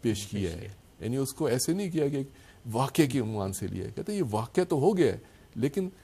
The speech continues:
Speaker 1: آئندہ کا افق دیکھو کہ کس انداز سے آپ نے، مذاہب نے آپس میں، آسمانی مذاہب نے آپس میں کیسے زندگی گزارنی ہے۔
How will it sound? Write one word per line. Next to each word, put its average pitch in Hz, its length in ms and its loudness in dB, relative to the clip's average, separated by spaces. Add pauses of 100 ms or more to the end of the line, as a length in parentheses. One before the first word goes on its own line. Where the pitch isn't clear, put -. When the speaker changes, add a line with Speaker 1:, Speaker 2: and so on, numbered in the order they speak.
(320)
Speaker 1:
آئندہ 160 320 0
کا 147 80 2
افق 123 320 -2
دیکھو 107 260 -2 (420)
کہ 120 80 -4 (100)
کس - 260 -2
انداز 156 420 2
سے 190 80 4
آپ 156 280 4
نے، 180 180 2 (360)
مذاہب 117 580 2
نے 156 100 0
آپس 117 400 -4
میں، 104 140 -2
آسمانی 120 540 0
مذاہب 123 480 0
نے 139 100 -2
آپس 131 300 -4
میں - 200 -10
کیسے 165 320 2
زندگی 113 400 2
گزارنی 92 540 -6
ہے۔ 101 40 -12